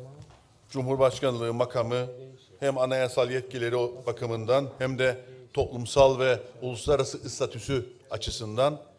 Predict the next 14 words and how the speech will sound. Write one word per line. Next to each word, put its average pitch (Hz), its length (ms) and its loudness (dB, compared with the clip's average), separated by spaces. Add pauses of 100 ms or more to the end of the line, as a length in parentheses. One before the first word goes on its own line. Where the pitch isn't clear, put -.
(260)
hepimiz 110 440 -4
için 143 120 -10
oldukça 131 400 -2
önemli 117 380 0
ve 135 200 4 (400)
değerli 123 340 2
bir 143 120 2
makamdır. 104 600 -6 (640)
Kıbrıslı 123 380 -10
Türklerin, 131 560 -2 (100)
Kıbrıs 123 220 -10
Türk 135 160 -10
halkının 127 360 2
temsiliyetinin 123 880 -6